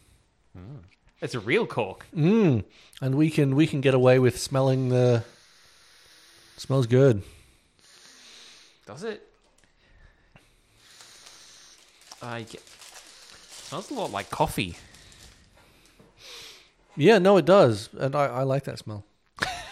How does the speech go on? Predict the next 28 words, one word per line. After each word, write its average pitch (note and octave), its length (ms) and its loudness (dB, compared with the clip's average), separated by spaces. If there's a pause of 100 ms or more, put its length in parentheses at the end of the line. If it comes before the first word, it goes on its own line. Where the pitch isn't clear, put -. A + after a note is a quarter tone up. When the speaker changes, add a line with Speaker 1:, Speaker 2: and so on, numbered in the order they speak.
(680)
Speaker 2:
Like, D#3+ 140 -8
if, E3 180 -4
if F3+ 160 -2
it's G#3+ 100 -2
a A3 80 0
coffee-flavored E3+ 720 2
rum, C#3+ 280 6
that's D3 220 2
interesting. D3 600 -2 (340)
Speaker 1:
Yeah. B2+ 260 -6
Speaker 2:
And C3+ 400 -4
where C#3+ 200 2
would D3 140 0
that E3 180 2
be F#3+ 60 0
from? F#3 340 0
Like, A2 160 -2
who D#3+ 80 -2
would C#3+ 100 -2
do E3 120 0
that? A#2 280 -4 (640)
Speaker 1:
Everybody. F#2+ 520 -2 (280)
Everybody G#2+ 400 0
would F2 160 -8
do G2 140 -4 (160)
<laughs> - 140 -16
that. - 420 2 (4000)
Yeah. G#2 260 -10